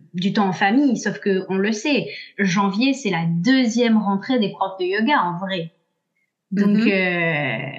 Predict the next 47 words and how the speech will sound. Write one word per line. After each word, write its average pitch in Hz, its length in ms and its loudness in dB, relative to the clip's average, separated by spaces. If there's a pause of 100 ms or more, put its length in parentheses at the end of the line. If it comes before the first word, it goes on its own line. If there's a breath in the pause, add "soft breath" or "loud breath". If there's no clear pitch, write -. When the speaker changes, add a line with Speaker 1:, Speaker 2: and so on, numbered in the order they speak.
(120)
Speaker 1:
est-ce 202 220 0
que 240 460 4
c'est 202 180 0
le 208 320 4
vingt-six 226 420 2
décembre, 247 640 2
juste 247 300 -2
après, 233 580 0
euh, - 20 0
la 208 180 2
dinde, 254 280 2 (120)
que 233 340 0
je 202 140 -4
vais, 208 260 2
euh, 196 200 0
bosser 226 480 2 (280)
<laughs> - 280 2 (960 loud breath)
ma 247 280 4
rentrée 269 460 2
de 247 220 2
janvier, 233 420 2
alors 220 260 -2
qu'il 214 100 -6
y - 20 -4
a 196 40 -4
beaucoup 214 200 -8
de - 60 -6
choses 233 240 -4
qui - 80 -14
se 214 260 0
jouent 208 200 -2
en 202 140 -4
janvier 196 320 -2
aussi ? 196 440 -2
Non, 226 340 4
c'est 196 340 -4
en 202 180 0
amont. 214 500 2 (120)
Donc, 214 200 -2
euh, 175 440 -2
voilà, 175 160 -6 (160)
regardez 208 300 0
un 220 120 2
petit 202 140 -6
peu 226 100 -4
votre 202 260 -2
année 185 200 -2